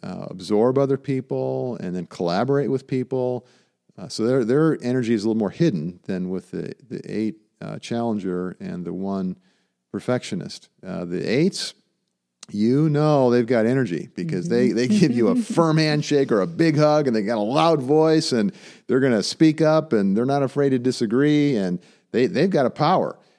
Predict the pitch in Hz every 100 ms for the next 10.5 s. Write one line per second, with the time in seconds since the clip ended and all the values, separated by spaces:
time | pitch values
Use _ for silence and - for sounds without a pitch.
0 | _ - 104 101 98 113 110 107 139 110
1 | 101 113 151 175 175 147 - 98 131 123
2 | 104 - 135 156 156 156 151 147 104 95
3 | 87 87 - 156 156 135 127 139 151 139
4 | 139 139 139 120 104 92 85 - 175 175
5 | 151 156 135 131 135 131 127 107 95 95
6 | 90 71 - _ _ - 90 92 90 101
7 | 104 98 92 92 117 180 - - - -
8 | 101 95 92 185 180 185 - 233 262 254
9 | 285 226 160 139 - 170 170 202 208 214
10 | 208 175 143 151